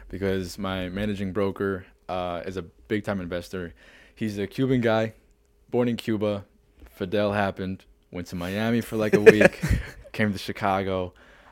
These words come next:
Speaker 1: Uh, he was cleaning plates at the Hilton Hotel in downtown Chicago until he started a,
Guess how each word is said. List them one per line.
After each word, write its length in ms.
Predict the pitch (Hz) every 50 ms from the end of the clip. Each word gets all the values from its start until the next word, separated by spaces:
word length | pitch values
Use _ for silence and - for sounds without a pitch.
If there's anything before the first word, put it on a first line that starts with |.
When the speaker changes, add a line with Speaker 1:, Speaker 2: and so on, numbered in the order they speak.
| - -
Speaker 1:
Uh, 240 | 101 98 98 95
he 160 | 95 98 113 110
was 540 | 113 113 113 110 107 101 95 90 - - - - _ _ -
cleaning 580 | - - - 139 147 147 147 143 139 131 117 - - - _ -
plates 520 | - - - 131 131 135 131 120 - - - -
at 160 | 107 107 -
the 80 | 101 95
Hilton 300 | 110 117 117 - 127 127
Hotel 460 | 120 110 - - 101 101 101 101 107 - -
in 140 | - 98 92
downtown 420 | 90 92 95 95 - - 98 98
Chicago 540 | - - - - 98 90 92 90 90 92 95 - - - - - - -
until 320 | 90 90 - 113 101 95
he 80 | 98 95
started 580 | - - 113 104 107 104 107 104 95 98 - -
a, 600 | 98 98 98 95 92 92 90 90 90 87 87